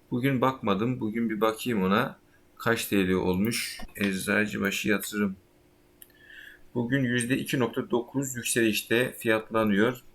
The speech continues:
Eczacıbaşı Yatırım Holding'de de aynı şekilde şu boya bir bakalım. Bu boy yaklaşık iki yüz doksan iki T L. Oraya kadar olan mesafe de yaklaşık olarak yüzde yirmi dört, yüzde yirmi beşlik bir mesafe var.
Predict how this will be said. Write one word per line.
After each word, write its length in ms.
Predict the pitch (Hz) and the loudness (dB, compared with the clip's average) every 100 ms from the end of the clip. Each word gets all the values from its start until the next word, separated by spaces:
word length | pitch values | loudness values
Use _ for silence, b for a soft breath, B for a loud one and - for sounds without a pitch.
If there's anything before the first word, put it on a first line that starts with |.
| - | -8
Eczacıbaşı 760 | 104 101 117 123 143 135 123 127 | -4 0 2 0 0 -2 0 0
Yatırım 380 | 123 - 131 120 | -2 -2 -4 -2
Holding'de 580 | 120 117 127 - 135 107 | -4 -2 -6 -2 -2 0
de 240 | 131 139 b b b b b b _ _ _ - | -2 -4 b b b b b b _ _ _ -4
aynı 260 | - 107 | 0 0
şekilde 500 | - 107 - 101 110 | 2 0 -2 -2 -2
şu 380 | - - 117 113 | 0 -2 -4 2
boya 400 | 107 110 123 120 - | 4 6 4 -2 -10
bir 120 | 101 | -4
bakalım. 520 | 104 104 113 110 135 - | -2 0 0 0 -2 -4
Bu 120 | 120 113 | -2 2
boy 220 | 120 110 | 4 4
yaklaşık 640 | 110 110 113 107 131 131 - _ _ _ B B B B _ | 2 0 -4 0 -2 -2 -12 _ _ _ B B B B _
iki 200 | - - | -12 -2
yüz 160 | 123 117 | 0 2
doksan 400 | 117 - 123 127 | 0 0 -2 -2
iki 240 | - - 127 | -4 -4 0
T 260 | 110 98 | 0 2
L. 260 | 98 123 - - - - | 0 -2 -4 -12 -14 -4
Oraya 380 | 113 120 117 | 0 2 0
kadar 280 | - 113 120 | -2 -4 -2
olan 440 | 120 110 117 127 127 _ 110 | 0 2 2 0 -6 _ -6
mesafe 680 | 107 - 117 113 127 113 | -2 0 0 0 0 2
de 220 | 107 127 107 | 2 0 -2
yaklaşık 480 | 113 - 113 - 110 | -8 -6 -6 -4 -2
olarak 360 | 101 113 127 - | 2 2 0 -2
yüzde 320 | 104 107 123 | 0 2 0
yirmi 380 | 113 113 110 110 | 2 2 0 2
dört, 260 | 120 120 | 0 0
yüzde 180 | 110 107 | -4 0
yirmi 240 | 113 113 110 | 0 2 2
beşlik 400 | 117 - 139 113 | 0 -2 -4 -2
bir 80 | |
mesafe 540 | 104 104 101 110 110 120 | 2 2 2 2 0 0
var. 480 | 98 117 - - | 2 2 0 -12